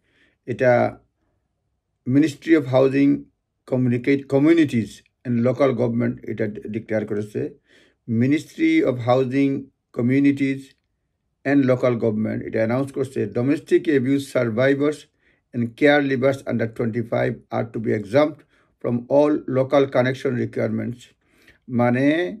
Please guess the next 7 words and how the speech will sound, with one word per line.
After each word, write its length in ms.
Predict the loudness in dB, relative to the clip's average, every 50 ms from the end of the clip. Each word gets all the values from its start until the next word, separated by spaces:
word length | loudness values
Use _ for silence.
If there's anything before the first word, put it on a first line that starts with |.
| -16 _ _
এটা 220 | -14 -6 -4 -2 0
হচ্ছে 760 | 0 0 -2 -2 -6 -6 -2 0 2 2 4 2 2 0 -2 -8 _ _ _ _ _ _ _ -10 -4
মিনিস্ট্রি 400 | -2 0 0 0 0 -2 -4 -2
থেকে 280 | 0 2 2 2 2
ডিক্লেয়ার 480 | 2 0 -4 -4 -2 0 0 0 0 0
করা 220 | 0 2 2 2
হয়েছে, 560 | 2 2 0 -2 -2 -4 -4 -4 -4 -4 -6